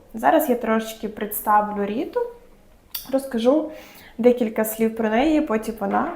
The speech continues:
трохи про себе <laughs> розкаже, і ми вже ближче перейдемо до теми. Це відео, воно, по суті, буде тривати не більше двадцяти хвилин. І для тих, хто, е, дійсно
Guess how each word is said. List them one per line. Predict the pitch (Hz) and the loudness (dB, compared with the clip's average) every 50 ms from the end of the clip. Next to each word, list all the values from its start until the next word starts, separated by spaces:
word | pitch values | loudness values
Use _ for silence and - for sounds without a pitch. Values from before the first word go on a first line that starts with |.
| - | -4
трохи | - 294 311 - 311 | -2 -2 0 0 -4
про | 302 - 294 | -2 -2 -2
себе | - - 285 262 277 285 | 2 2 2 2 2 2
<laughs> | 269 | 2
розкаже, | 294 294 302 - - 269 269 277 269 254 | 2 0 0 0 2 4 4 4 4 2
і | - - 285 330 | 0 2 0 0
ми | 294 247 220 | 0 0 -2
вже | 220 233 226 | -4 -6 -6
ближче | 226 214 233 233 - - 269 269 - - - - - | -4 -2 -4 -4 -2 -4 -4 -6 -6 -14 -18 -20 -6
перейдемо | - 220 214 214 208 208 208 208 | -2 0 0 0 0 0 -2 -4
до | 208 208 | -4 -4
теми. | - 196 190 190 190 - - - - - | -4 -2 -2 -2 -4 -8 -14 -20 -18 -10
Це | - 269 | -4 -2
відео, | 247 277 302 330 330 285 247 | 2 2 4 6 8 8 8
воно, | 226 226 240 247 | 8 6 2 2
по | - 233 | -2 -4
суті, | - - 311 311 311 294 | -6 -4 -6 -2 -2 -2
буде | 233 233 226 233 226 | -2 0 -2 -2 -2
тривати | - - 208 208 214 214 220 220 - 214 196 - | -4 -6 -2 2 4 4 4 2 -2 -6 -8 -6
не | 202 208 208 | -4 -4 -4
більше | 208 208 220 220 214 - - - - 202 190 185 185 202 | -4 -2 -4 -4 -4 -4 -10 -8 -4 -2 -2 -2 -4 -4
двадцяти | 202 208 208 208 208 - 226 226 - 220 226 | 0 0 0 0 0 -6 -10 -8 -6 -8 -8
хвилин. | 220 - 226 214 214 220 240 285 311 359 - - - - - - - - - - | -8 -8 -8 -6 -2 -2 -2 -2 -2 -6 -8 -12 -20 -20 -20 -20 -20 -20 -20 -6
І | - 233 233 | 0 0 0
для | 226 220 214 | 2 0 -2
тих, | 214 214 - 233 233 233 | -2 0 0 0 0 0
хто, | - - - - 214 208 208 208 202 185 196 - - - - - | 0 -2 -2 0 2 4 6 6 6 6 4 2 -4 -10 -8 -2
е, | 214 208 202 202 196 196 196 196 - - 208 | 0 2 4 4 4 4 4 2 0 -6 -8
дійсно | 214 214 214 214 - - - - 202 196 190 - | -8 -8 -8 -8 -10 -12 -12 -10 -8 -8 -8 -8